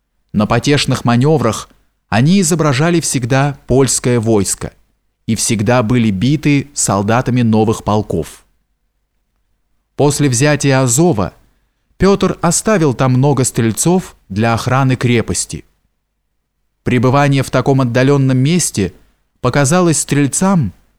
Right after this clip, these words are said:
привыкшим к праздной и весёлой жизни в столице,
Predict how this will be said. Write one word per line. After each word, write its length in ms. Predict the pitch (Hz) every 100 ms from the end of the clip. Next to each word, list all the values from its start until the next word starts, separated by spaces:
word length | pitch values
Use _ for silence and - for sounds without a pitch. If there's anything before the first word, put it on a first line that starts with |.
| -
привыкшим 680 | 127 135 151 - 147 139 -
к 100 | -
праздной 560 | - 127 147 110 113 107
и 160 | -
весёлой 480 | 113 123 - 139 131
жизни 400 | 104 131 117 120
в 60 | 107
столице, 680 | - 107 156 190 - 82